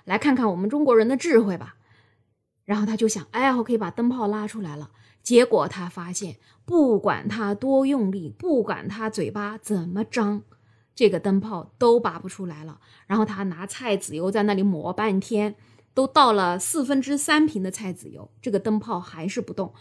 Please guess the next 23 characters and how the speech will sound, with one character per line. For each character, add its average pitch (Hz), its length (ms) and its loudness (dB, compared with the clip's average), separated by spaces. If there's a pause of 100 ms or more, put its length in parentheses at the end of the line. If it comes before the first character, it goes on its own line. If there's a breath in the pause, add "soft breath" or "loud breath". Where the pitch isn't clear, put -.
(340 loud breath)
这 302 100 0
时 294 100 4
候 277 60 6
没 233 140 4
办 240 140 2
法， - 220 -6
他 214 140 -6
只 208 140 -4
能 190 160 0
想 160 200 -4
着， 170 120 -8
我 156 160 -2
要 226 80 0
打 185 140 -6
电 240 140 2
话 262 100 4
去 247 120 -2
求 214 240 -2
救 254 240 0
了。 160 120 -12 (540)
结 302 160 4
果 285 140 4
呢， 220 200 0